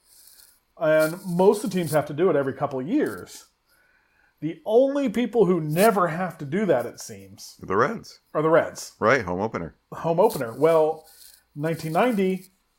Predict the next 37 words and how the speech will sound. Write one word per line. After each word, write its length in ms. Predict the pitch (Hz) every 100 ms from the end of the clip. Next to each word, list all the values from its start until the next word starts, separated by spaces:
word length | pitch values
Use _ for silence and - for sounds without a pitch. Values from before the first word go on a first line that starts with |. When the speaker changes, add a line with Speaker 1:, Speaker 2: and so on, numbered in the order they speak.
| _ _
Speaker 1:
lockout, 680 | 143 180 196 160 143 139 - _ _ _ _ _ _
spent, 640 | _ - - - - 165 170 _ _ -
uh, 420 | 160 143 131 127
season 420 | 131 180 170 165
opens, 520 | 160 165 156 170 156 135
uh, 180 | 131 127
like, 220 | 120 139
a 80 | 135
week 300 | 147 160 135
later. 520 | 143 160 135 127 120
They 100 | 127
do 140 | 139 143
a 20 |
lot 140 | 139
of 40 | 139
the 80 | 143
compressed 500 | 120 - 160 - -
stuff. 500 | - 123 110 - - _ _
Reds 220 | - 156 151
open 240 | 156 151
in 80 | 131
Houston, 480 | - 147 - 104 98 _ - -
uh, 180 | 131 120
go 180 | - 147
wire 260 | 135 143 131
to 100 | 123
wire 480 | 123 120 104 104 _ _ _ _ -
and 200 | 120 110
win, 360 | 120 110 104 107 _ -
uh, 300 | 117 107 107 - _ _ _
win 200 | - 90
Speaker 2:
Right. 120 | 107
Speaker 1:
the 60 | 101
World 240 | 117 117
Series 320 | - 151 131
that 160 | 98 82
year. 180 | 90